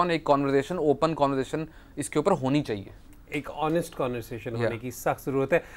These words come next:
Speaker 2: व-, ऑनेस्ट कन्वर्सेशंस और भी बहुत चीज़ों पर होने की ज़रूरत। वक्त हो रही है ब्रेक की। एक ब्रेक के बाद जब वापस आएंगे तो फिर पाकिस्तान की बैटिंग पे बात करेंगे, क्योंकि आपके भी जो ट्वीट्स आए हुए हैं,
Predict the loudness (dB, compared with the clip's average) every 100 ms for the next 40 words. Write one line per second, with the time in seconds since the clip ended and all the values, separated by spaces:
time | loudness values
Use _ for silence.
0 | -10 0 2 2 4 6 8 4 8 6
1 | 8 4 4 6 2 4 8 8 8 8
2 | 8 8 2 0 2 4 4 2 0 0
3 | 6 6 8 6 8 6 6 4 6 6
4 | 4 -2 -2 2 2 2 4 6 6 6
5 | 8 8 8 8 8 8 6 6 6 4
6 | 0 -2 -20 -2 6 6 10 8 8 0
7 | -8 4 6 6 6 8 8 8 6 6
8 | 6 6 8 6 6 4 6 4 4 4
9 | 6 4 2 0 6 6 8 6 6 6
10 | 4 4 2 4 2 4 4 4